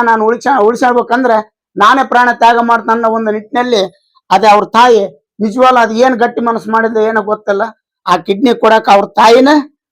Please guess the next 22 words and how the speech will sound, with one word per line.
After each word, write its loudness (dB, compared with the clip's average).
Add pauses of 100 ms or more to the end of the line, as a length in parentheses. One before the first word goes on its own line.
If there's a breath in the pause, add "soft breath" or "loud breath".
(100)
ಪ್ರಯತ್ನ 0
ಮಾಡಿ -2 (160)
ಆ 4
ಮಗನಿಗೆ 0
ಇವತ್ತು -2
ಆಸರೆ 0
ಬಳ್ಳಿ 0
ಆಗಿ 0 (460)
ನಿಂತಿದ್ದಾಳೆ. 0 (220)
ದಯಾಮಯಿಗಳಾದ 2
ತಾವುಗಳೆಲ್ಲರೂ 2 (1300)
ಆ 4
ಚಿಕಿತ್ಸಾ -2
ವೆಚ್ಚಕ್ಕೆ 0
ಭರಿಸಬೇಕಾದಂತ 0
ಮೊತ್ತವನ್ನ 0 (500)
ನಿಮ್ಮ 0
ಕೈಲಾದಷ್ಟು 0
ಧನ 2 (100)
ಸಹಾಯ 2
ನೀವು 2
ಮಾಡ್ರಿ. 2